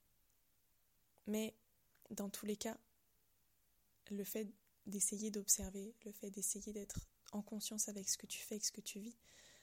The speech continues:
va t'amener à poser de la conscience et va te permettre petit à petit d'enlever des couches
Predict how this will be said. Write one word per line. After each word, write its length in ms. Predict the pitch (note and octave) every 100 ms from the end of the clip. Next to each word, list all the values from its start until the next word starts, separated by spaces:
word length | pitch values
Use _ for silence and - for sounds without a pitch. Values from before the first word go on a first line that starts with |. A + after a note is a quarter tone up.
| -
va 100 | A3
t'amener 420 | G#3 G#3+ G#3 A3 G#3
à 80 |
poser 280 | F#3+ - G3
de 80 | G3
la 120 | F#3+
conscience 600 | F#3 F#3+ G3 - B3 -
et 60 | G#3
va 200 | F#3+ F#3+ - _ _ _ _
te 80 | -
permettre 420 | A#3 A3+ A3 A3+
petit 300 | - - -
à 40 | G3
petit 180 | - G#3
d'enlever 320 | G3+ F#3+ G3
des 140 | F#3+
couches 540 | - - A3 - -